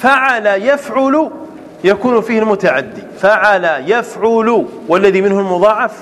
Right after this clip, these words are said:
المتعدي، وهو مثل شد يشد الحبل، مد يمد اليد، وحل يحل المسألة، يكون من باب يفعل، فعل يفعل.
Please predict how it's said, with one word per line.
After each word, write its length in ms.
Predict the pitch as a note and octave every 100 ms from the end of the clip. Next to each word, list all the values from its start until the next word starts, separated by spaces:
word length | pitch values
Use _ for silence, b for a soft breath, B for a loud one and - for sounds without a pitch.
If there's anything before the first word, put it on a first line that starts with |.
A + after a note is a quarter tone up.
| - -
المتعدي، 840 | F3+ F3+ F3 E3 C#3 D#3 C3+ A2+ - - - -
وهو 240 | G#3+ F#3
مثل 300 | F#3 A3+ G3+
شد 300 | - G3+ D3+
يشد 500 | E3+ E3 - A3+ F3+
الحبل، 460 | A3 - C#3+ B2+ G#2+
مد 320 | A#2 F#3 E3+ E3
يمد 440 | E3 G3 A3 F3+
اليد، 380 | G#3 G3+ - - - - - - B B B -
وحل 760 | E3+ F#3 - C#4+ D4 A#3+ G#3 A3 C#4+ E4 - - - -
يحل 880 | E3+ G#3+ - D4+ D#4+ C#4 B3 E4+ D#4+ -
المسألة، 880 | C4 B3 B3+ B3 A3+ G#3+ E3 - C3 - - - - - -
يكون 240 | C#3+ F#3+
من 80 | F#3
باب 160 | G3+ G#3
يفعل، 480 | G#3+ C#3 D3+ C3+ A#2 - -
فعل 340 | D#3 E3+ G3+ A3
يفعل. 640 | A#3 E3+ F#3+ - D#3 A#2+